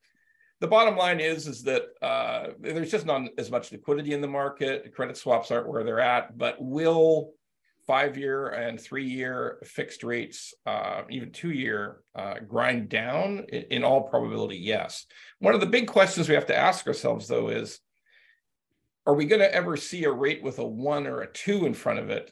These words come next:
in the near future? Uh, well, I'm sixty-five and really fat, so the chances of me seeing it in my lifetime are low, in my opinion. I mean, I don't think we're gonna see rates with a one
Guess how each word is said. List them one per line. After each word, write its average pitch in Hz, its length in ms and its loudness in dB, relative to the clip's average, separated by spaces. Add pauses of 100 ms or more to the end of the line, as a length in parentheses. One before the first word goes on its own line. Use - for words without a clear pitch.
(100)
in 117 200 -4
the 113 80 -2
near 113 220 -2
future? - 640 -10 (280)
Uh, 92 580 -4
well, 127 220 0
I'm 139 300 -2 (520)
sixty-five 120 1000 -2
and - 240 -12 (220)
really 165 340 -6
fat, 113 460 -8
so - 180 -12
the 95 100 -10
chances 151 400 0
of 113 80 -2
me 123 140 -2
seeing 123 200 0
it 120 100 2
in 120 40 -4
my 104 120 2
lifetime 110 760 0
are 113 360 -2 (360)
low, 143 480 4
in - 80 -10
my 110 160 0
opinion. 104 500 -4
I 117 60 -10
mean, 110 140 -4
I 110 80 0
don't 120 200 -4
think 123 240 -2
we're 120 100 -6
gonna 101 140 -4
see 143 280 -2
rates 107 360 -2
with 107 120 -4
a 104 40 -4
one 110 640 -2